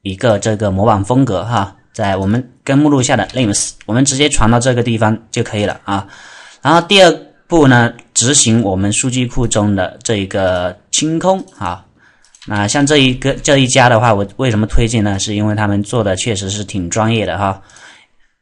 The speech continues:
做的挺专业的。好，然后我们没记错的话，叫做麦子E D U啊。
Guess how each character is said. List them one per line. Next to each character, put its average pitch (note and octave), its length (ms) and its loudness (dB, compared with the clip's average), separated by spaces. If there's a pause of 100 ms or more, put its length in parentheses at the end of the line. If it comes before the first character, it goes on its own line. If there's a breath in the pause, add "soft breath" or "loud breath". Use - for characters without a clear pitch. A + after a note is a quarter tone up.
(260)
做 B2+ 120 -6
的 A2 120 0
挺 F#2+ 200 -6
专 G#2 180 0
业 G#2 120 0
的。 E2+ 100 -6 (1500)
好， - 480 -2
然 G2 240 -6
后 A2+ 500 2
我 G2 120 -2
们 A2 540 0
没 A2 200 -2
记 C3 200 -4
错 B2+ 200 2
的 G#2+ 80 4
话， A2+ 220 2
叫 A2 240 4
做 G#2 420 0
麦 G#2+ 280 0
子 - 160 -14
E G#2+ 100 -6
D A#2 240 -2
U B2 300 0
啊。 G#2 240 -4